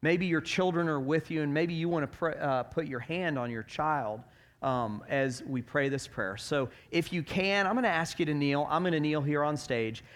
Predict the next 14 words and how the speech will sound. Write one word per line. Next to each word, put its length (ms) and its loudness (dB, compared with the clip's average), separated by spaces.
and 120 4
I'm 140 4
gonna 140 2
pray 360 0
this 200 0
prayer 300 2
of 140 -2
dedication 800 -2
that 120 0
will 160 0
help 400 0
us 400 2
and 200 -2
will 380 -2